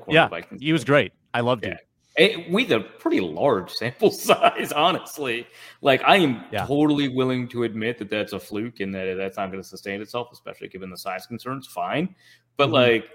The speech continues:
Speaker 2: no one has earned the right to competition more on, on the defense generally <laughs> than Duke Shelley. <laughs> So, um, yeah, I, I, I let him compete for even the outside jobs, which is where he succeeded for Minnesota this year. So, yeah, I,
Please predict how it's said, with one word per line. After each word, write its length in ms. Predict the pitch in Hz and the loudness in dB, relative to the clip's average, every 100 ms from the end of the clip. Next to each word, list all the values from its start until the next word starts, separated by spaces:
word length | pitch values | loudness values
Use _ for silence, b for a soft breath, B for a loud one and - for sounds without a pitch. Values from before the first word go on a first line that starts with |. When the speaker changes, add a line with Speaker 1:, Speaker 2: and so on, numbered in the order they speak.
| - | -8
Speaker 2:
no 140 | 151 208 | -2 2
one 100 | 147 | 2
has 140 | 113 - | 0 -2
earned 400 | 135 135 123 101 | -2 0 0 -2
the 80 | 104 | -4
right 260 | 104 113 - | -2 -2 -4
to 80 | 110 | -8
competition 680 | 104 95 92 104 98 95 92 | -8 -10 -8 -10 -8 -10 -10
more 400 | 92 95 - _ _ _ _ | -8 -10 -14 _ _ _ _
on, 360 | 113 104 95 - _ | 0 0 -2 -8 _
on 280 | 131 117 98 - | -2 -2 -2 -6
the 60 | 120 | -2
defense 480 | 160 156 95 - | -2 -2 -4 -4
generally 540 | - 131 139 120 92 - _ | -2 0 2 0 -4 -10 _
<laughs> 60 | |
than 140 | 147 147 | -2 -2
Duke 260 | 160 220 - | 0 0 0
Shelley. 720 | - - - - - 240 - - - - | -6 -8 2 2 4 0 -2 -4 -4 -6
<laughs> 140 | - - | -6 -8
So, 280 | - 190 185 - 147 - B B _ | -8 -2 -2 -2 -8 -8 B B _
um, 420 | 135 135 131 131 131 | 2 4 2 0 4
yeah, 160 | 190 | 6
I, 60 | 123 | 6
I, 160 | 127 139 131 135 | 6 2 2 0
I 40 | |
let 200 | 127 135 | 2 0
him 120 | 139 | -2
compete 380 | 127 107 135 131 | -8 -8 -6 -8
for 220 | - 123 156 | -4 -4 -4
even 340 | 208 190 139 | -2 0 0
the 100 | 113 | 0
outside 460 | 107 135 - 107 95 | 0 -2 -4 -6 -6
jobs, 300 | 92 110 - | -6 -6 -10
which 140 | - | -18
is 60 | - | -12
where 140 | 104 | -10
he 140 | 98 104 | -10 -12
succeeded 500 | 98 - 101 98 - | -14 -14 -12 -12 -14
for 120 | 90 | -18
Minnesota 420 | 95 92 - 113 95 | -14 -14 -10 -10 -10
this 240 | 85 - | -14 -18
year. 160 | - - | -20 -16
So, 160 | 92 | -10
yeah, 200 | 98 139 104 | -6 -4 -2
I, 200 | 131 | -2